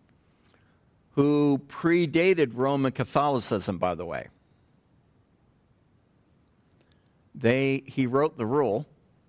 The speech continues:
and the rule is, by the way, the rule. I, I read the rule, and it's, it's, it's, it's peppered with chapters and verses, by the way. Um, in the same way that if you've ever had breakfast with Phil Yates,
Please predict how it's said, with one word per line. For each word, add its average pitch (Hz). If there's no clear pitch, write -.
and 123
the 113
rule 147
is, 110
by 113
the 107
way, 104
the 98
rule. 113
I, 110
I 113
read 135
the 98
rule, 85
and 104
it's, 95
it's, 113
it's, -
it's -
peppered 104
with 95
chapters 98
and 87
verses, -
by -
the 82
way. 80
Um, 85
in 131
the 117
same 135
way 127
that 110
if 104
you've 110
ever 123
had 113
breakfast 113
with 98
Phil 110
Yates, 104